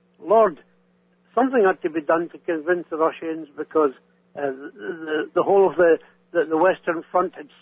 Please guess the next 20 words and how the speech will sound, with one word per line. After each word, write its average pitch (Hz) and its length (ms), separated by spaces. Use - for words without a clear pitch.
seized 185 300
up 175 200
in 151 140
the 151 40
mud 160 260
of 160 180
Flanders, 175 440
um, 147 380
and, 170 320
and 165 160
this 214 200
was 196 180
looking 170 320
particularly 147 760
bad. 135 340
So 262 300
it 214 160
was 208 340
decided 202 640
that 175 220